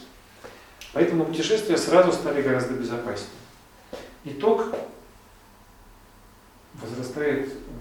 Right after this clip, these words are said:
сначала товарный, а потом культурный обмен между городами и между Востоком и Западом. То есть Европа начинает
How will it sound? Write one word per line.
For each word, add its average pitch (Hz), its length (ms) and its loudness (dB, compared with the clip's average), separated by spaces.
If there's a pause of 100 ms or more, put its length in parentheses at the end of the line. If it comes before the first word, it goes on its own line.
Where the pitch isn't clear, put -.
сначала 123 360 -4
товарный, 120 380 0
а 110 40 -6
потом 113 240 -6
культурный 110 540 -6
обмен 113 360 -6 (400)
между 123 420 -2
городами 156 640 0 (580)
и 175 500 -2
между 127 400 -4
Востоком 127 580 0
и 123 40 -2
Западом. 123 360 0
То - 1300 -20
есть - 120 -18
Европа 175 340 4
начинает 131 680 0